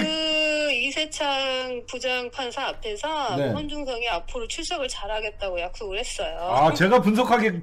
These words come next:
Speaker 2: 그럼 맞네요.
Speaker 1: 네,
Speaker 2: 왜 그러면
Speaker 1: 딱 그런 거죠.
Speaker 2: 어.
Speaker 1: 그러면 이제 출석 안 하면 바로 구속영장 청구하면 당연히 이제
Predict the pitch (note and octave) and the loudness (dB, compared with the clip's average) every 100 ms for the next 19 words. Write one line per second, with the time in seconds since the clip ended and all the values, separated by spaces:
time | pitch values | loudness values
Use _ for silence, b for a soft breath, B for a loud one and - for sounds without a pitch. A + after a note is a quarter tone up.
0 | - D#3+ G3+ E3+ C3+ F#3 A#3 F3 C3+ F#3+ | -2 2 4 6 6 6 6 6 6 6
1 | G#3+ A3 F#3 C#4 C4+ A3 F#3+ F3+ F3 F3 | 6 4 2 0 -2 -2 -2 -2 -2 0
2 | E3 - - C4+ A3 G#3 A#3+ A3 - F4 | 2 4 2 0 -2 -2 -2 -4 -4 -4
3 | F#4+ D#4 G3 G#3+ A3+ C#4+ F4 - C#4+ D#4 | -2 0 -2 -2 -2 -4 -4 -2 -2 0
4 | C#4 C4+ C4+ B3+ A#3 - D#4+ D4+ C4 A#3+ | -4 -4 -4 -4 -6 -6 -4 -4 -4 -4
5 | D#4 G4+ - B B B - - D4 F4 | -4 -6 -10 B B B -16 -6 -2 0
6 | F4+ D4+ C4 B3+ | 0 -2 -4 -8